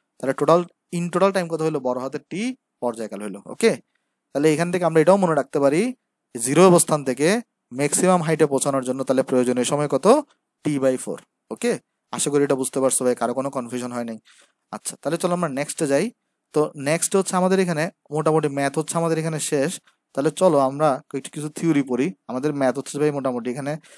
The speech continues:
মানে আপাতত শেষ, আমরা অনেকগুলো আরও ম্যাথ করবো সামনে। তো চলো আমরা তোমার এখানে কিছু থিওরি পড়ানোর চেষ্টা করি, যেগুলো আমরা নেক্সট ক্লাসে এগুলোর ম্যাথ আলোচনা করবো। আচ্ছা, প্রথম কি থিওরিটা কি আমি তোমাকে এখানে বুঝাই বলি, খেয়াল করে দেখো। সেটা হচ্ছে যে সাপোজ ধরা যাক আমার কাছে এখানে টি স্প্রিং আছে,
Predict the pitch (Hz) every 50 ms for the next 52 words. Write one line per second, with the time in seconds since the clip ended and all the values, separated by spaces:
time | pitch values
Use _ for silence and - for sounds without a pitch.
0 | - _ _ - 135 - - 147 147 170 160 160 147 160 143 - 175 175 175 170
1 | 170 156 147 156 165 160 175 165 170 175 160 139 123 - - 139 143 160 156 -
2 | 156 131 117 127 190 233 - _ _ _ _ _ _ - 180 175 - 165 180 170
3 | 160 160 160 160 156 139 143 139 139 147 151 143 135 135 165 - - 160 147 139
4 | 127 127 123 127 135 135 - 156 - - - 156 135 151 175 156 143 147 147 147
5 | 147 165 208 226 - _ _ _ _ _ _ - 131 156 170 165 - - 180 170
6 | 170 165 156 165 175 160 147 131 123 - 143 139 123 123 107 104 98 98 95 98
7 | 101 - _ 139 - - - - - - - - 180 175 202 208 190 - - -
8 | - 190 196 180 185 180 165 - 190 170 160 156 151 143 139 143 - 147 151 160
9 | 139 131 120 117 113 110 107 101 92 - _ _ _ _ _ _ _ - 151 151
10 | 143 123 123 113 107 104 101 101 - - 165 185 185 - 202 190 165 - 151 135
11 | - 175 170 151 165 170 175 175 208 220 - - _ _ _ _ _ _ _ _
12 | - 135 147 151 151 151 156 151 156 156 160 - 190 165 - - - 123 117 110
13 | 95 - -